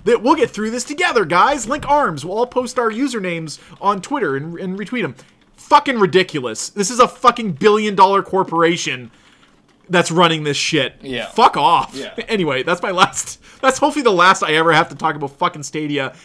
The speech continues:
Speaker 1: until it's like, "No, Stadia's done." Uh, and anyone who spent a bunch of money on it can't access their games and now they're pissed. That's the last story of Stadia I wanna hear about, other than they've completely turned it around and turned it into a Game Pass-esque model where you pay one fee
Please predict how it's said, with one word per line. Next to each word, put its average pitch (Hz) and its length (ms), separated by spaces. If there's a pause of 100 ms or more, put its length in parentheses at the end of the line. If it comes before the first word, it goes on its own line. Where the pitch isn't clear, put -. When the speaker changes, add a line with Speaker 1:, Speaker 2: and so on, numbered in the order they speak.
Speaker 1:
until 160 260
it's 156 100
like, 160 160
"No, 180 180
Stadia's 147 400
done." 107 280 (120)
Uh, 120 300
and 147 140
anyone 143 380
who 127 460 (420)
spent 151 300
a 131 40
bunch 143 200
of 135 60
money 135 220
on 143 140
it 143 120
can't 143 180
access 135 320
their 139 140
games 123 300
and 127 60
now 117 120
they're 110 100
pissed. - 360 (180)
That's 170 160
the 185 60
last 160 340
story 151 260
of 127 80
Stadia 123 380
I 107 120
wanna 123 200
hear 170 180
about, 180 300 (180)
other 165 160
than 170 160
they've 151 160
completely 220 420
turned 196 220
it 175 80
around 151 400 (220)
and 139 140
turned 151 220
it 143 80
into 143 360
a 131 160
Game 131 240
Pass-esque 131 1000
model 123 420 (180)
where 151 100
you 135 80
pay 160 180
one 135 220
fee 131 340